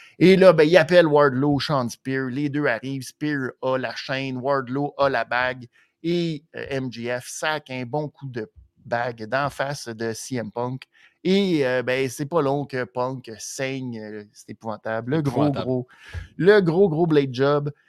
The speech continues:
Speaker 1: Et, euh, ben, Spear, lui, va attacher ensuite, euh, Punk, qui est comme à l'extérieur sur le tablier ou à peu près, là, vers, euh, l'extérieur du ring. Il va l'attacher avec, euh, le collier de chien. Et là,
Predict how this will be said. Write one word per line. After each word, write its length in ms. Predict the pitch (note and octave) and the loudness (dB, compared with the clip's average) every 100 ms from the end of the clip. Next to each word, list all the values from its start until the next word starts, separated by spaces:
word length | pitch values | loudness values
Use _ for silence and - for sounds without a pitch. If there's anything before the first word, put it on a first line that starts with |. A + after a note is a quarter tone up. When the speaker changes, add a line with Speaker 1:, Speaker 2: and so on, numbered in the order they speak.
| _ | _
Speaker 1:
Et, 400 | C#3+ D#3 D#3 D3+ | 0 2 4 2
euh, 160 | C3 B2+ | 0 -2
ben, 180 | B2 C3 | -2 -4
Spear, 420 | - - F#3+ F3+ | -6 -2 2 2
lui, 260 | D3+ D#3 E3+ | 0 -4 -2
va 140 | B2 | 0
attacher 680 | C#3 - D3 - F3+ F#3 D3 _ | 0 -2 -6 -6 -6 -8 -10 _
ensuite, 600 | A#2 A#2 - C#3+ D#3 _ - | -16 -16 -8 -6 -6 _ -18
euh, 220 | G#2 G#2 - | -16 -16 -8
Punk, 420 | D3+ D3+ C#3+ - _ _ _ _ | -6 -4 -8 -14 _ _ _ _
qui 200 | - D#3+ | -4 -2
est 40 | D#3+ | 0
comme 220 | F3+ F3+ | 0 0
à 60 | |
l'extérieur 800 | D#3+ F3+ - D#3+ D3+ E3+ F3+ F#3 | -2 -4 -4 -6 0 2 2 0
sur 160 | D#3+ D#3+ | -4 -4
le 80 | D3 | -4
tablier 480 | D#3 C#3+ B2+ C3+ E3+ | -4 -8 -8 -6 -4
ou 100 | D3 | -4
à 80 | |
peu 80 | B2+ | -6
près, 380 | - - C3 D3 | -10 -10 -4 -4
là, 220 | C3+ C3 A#2 | -4 -6 -6
vers, 220 | G#2+ G#2+ | -8 -8
euh, 200 | G#2+ G2+ | -10 -12
l'extérieur 500 | G#2 - A2+ A2+ B2 | -14 -14 -10 -6 -4
du 120 | G#2+ G#2+ | -4 -4
ring. 200 | A#2+ B2+ | -2 0
Il 80 | |
va 80 | A#2 | 2
l'attacher 600 | D3+ B2 E3+ - - F3+ E3+ _ - | 2 2 -2 -4 -4 -4 -6 _ -10
avec, 300 | A#2+ C3 C3 | -2 -2 0
euh, 80 | B2 | 0
le 100 | B2+ | 0
collier 300 | F3+ E3 C3 | -2 -2 -4
de 60 | |
chien. 300 | - C3+ D3 D3+ _ _ _ _ | -6 -4 -4 -6 _ _ _ _
Et 100 | C#3+ | 4
là, 320 | D#3 F3+ F#3+ | 8 8 8